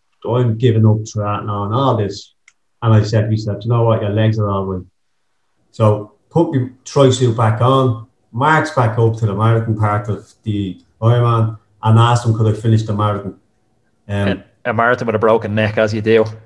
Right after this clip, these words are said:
Speaker 1: I finished the marathon <laughs> in three oh three in anger, three, three hours and three minutes, in pure anger, 'cause I was pissed off.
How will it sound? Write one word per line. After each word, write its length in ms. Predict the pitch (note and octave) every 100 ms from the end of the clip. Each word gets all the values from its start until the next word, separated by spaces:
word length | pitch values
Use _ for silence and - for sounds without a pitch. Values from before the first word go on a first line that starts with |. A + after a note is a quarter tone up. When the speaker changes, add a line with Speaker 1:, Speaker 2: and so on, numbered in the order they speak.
| _ _ _ _ _ _
Speaker 1:
I 40 | A#2
finished 340 | A2+ D3 D3+
the 80 | D3+
marathon 520 | B2 C3+ C3+ B2+ G#2 - G#2 A2
<laughs> 360 | - A#2 - -
in 80 | A2
three 220 | - D3+
oh 140 | A#2+
three 520 | A2 C3 C#3 C#3 - - -
in 180 | B2
anger, 540 | B2 C3 D3 A#2+ A2 - _
three, 300 | - D#3 C#3+ C3
three 180 | - D#3+
hours 220 | C#3+ A#2+
and 80 | G#2
three 160 | - A#2+
minutes, 420 | A2+ A2+ A2 - _ _ _
in 120 | - A2+
pure 240 | D3+ D#3
anger, 480 | C#3+ C3 A#2 G2+ - -
'cause 140 | A2+
I 20 | A2
was 100 | G#2+
pissed 220 | D#3+ -
off. 380 | A#2 A2+ A2+ -